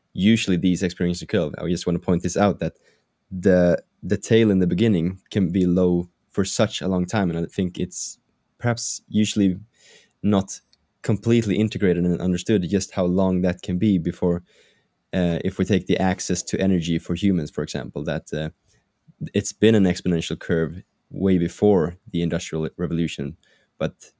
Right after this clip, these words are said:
that's when there hits a confliction point, kind of, because we tapped into the fossil fuels. Um, and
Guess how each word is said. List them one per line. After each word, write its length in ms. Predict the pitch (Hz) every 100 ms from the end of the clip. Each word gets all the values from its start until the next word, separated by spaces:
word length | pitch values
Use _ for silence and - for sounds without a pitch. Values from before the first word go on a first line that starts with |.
| -
that's 440 | 90 95 87 -
when 220 | 95 87
there 100 | 82
hits 200 | 90 85
a 200 | 82 76 -
confliction 520 | - - 104 - 78
point, 240 | - 80 76
kind 160 | 82
of, 80 | 80 - _ _
because 300 | - 85 -
we 240 | 82 78 80 _ _ _ _ _ _ -
tapped 200 | 90 -
into 180 | 87 82
the 80 |
fossil 340 | 85 92 85 80
fuels. 400 | - 78 76 - - - - _ _ -
Um, 460 | 80 78 78 73 82 _ _ _ _ _ _
and 340 | 95 95 95